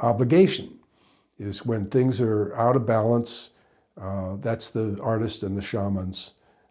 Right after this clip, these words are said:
job to, uh, give people metaphors in the form of songs, dances, stories, uh, art that,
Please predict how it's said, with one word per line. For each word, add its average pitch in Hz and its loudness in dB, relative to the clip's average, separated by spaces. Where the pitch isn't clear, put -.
job 98 -4
to, 90 -8
uh, 78 -14
give 143 2
people 131 2
metaphors 131 2
in 117 0
the 120 2
form 127 6
of 117 4
songs, 117 2
dances, 110 -2
stories, 104 2
uh, 95 -6
art 98 -2
that, 104 -6